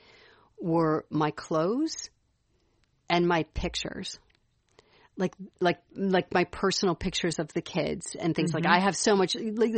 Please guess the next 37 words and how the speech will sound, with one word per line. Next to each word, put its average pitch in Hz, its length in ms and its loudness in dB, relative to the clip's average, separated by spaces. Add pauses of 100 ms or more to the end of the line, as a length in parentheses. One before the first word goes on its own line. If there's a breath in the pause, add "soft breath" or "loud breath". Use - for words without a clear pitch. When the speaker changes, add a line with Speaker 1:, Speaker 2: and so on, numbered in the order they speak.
(120)
Speaker 1:
you 247 140 4
won't 247 180 6
have 202 140 2
to 196 80 0
deal 175 240 2
with 170 180 0
what 165 100 0
I 160 140 2
dealt 175 220 0
with. 202 180 -2
I 185 140 6
have 185 120 4
so 180 220 2
many, 170 300 2 (160)
like, 147 300 -2 (100)
actual 151 640 0 (220 soft breath)
physical 165 800 2
pictures. - 640 -4 (560 loud breath)
Those 202 300 6
are 214 40 -2
the 190 140 4
only 190 320 6
things 185 340 2
that - 140 0
when 165 100 2
I 156 40 2
really 170 400 2
thought 160 240 2
about 151 260 0
it, - 180 -8
sparked - 380 -4
joy 143 240 -4
for - 160 -10
me. - 200 -6 (300 loud breath)
The 196 140 4
rest, 160 480 2 (200)
I, 156 140 0